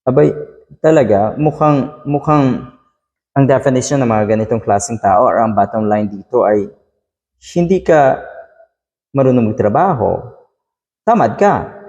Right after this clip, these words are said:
<laughs> At, ah, siguro ay hindi ka nga, hindi ka nga, or wala kang sariling abilidad or totoong abilidad. Clarify ko lang, tignan natin kung totoo nga. Sabi niya, "Actually,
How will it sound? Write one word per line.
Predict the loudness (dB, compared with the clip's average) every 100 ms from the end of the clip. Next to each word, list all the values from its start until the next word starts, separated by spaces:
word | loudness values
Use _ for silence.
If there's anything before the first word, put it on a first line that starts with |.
| -4
<laughs> | -2 -2 -8 -10 -10 -12 -14 -20 -18 -16 -14 -14 -6 0
At, | 0 -2 2
ah, | 4 4
siguro | 2 -2 0 2 2
ay | 2
hindi | 0 -4
ka | -4
nga, | -4 -4 -4 -8 -8
hindi | -6 -4
ka | -6 -4
nga, | -2 0
or | 2 4
wala | 4 2
kang | 0 -4 -2
sariling | -2 0 0 -4
abilidad | -6 -6 -6 -2 -2 -2 -10 _ _ _ _ _
or | -2
totoong | 0 2 2 2
abilidad. | 0 0 0 -2 -4 -8 _
Clarify | 0 2 2 2 2
ko | 2
lang, | 2 2 0 -4
tignan | -4 0
natin | 0 -2 -6
kung | -6
totoo | -8 -6 -6 -4
nga. | -4 -6
Sabi | -4 -4 -4 -6
niya, | -4 -2
"Actually, | -4 0 0 2 2 0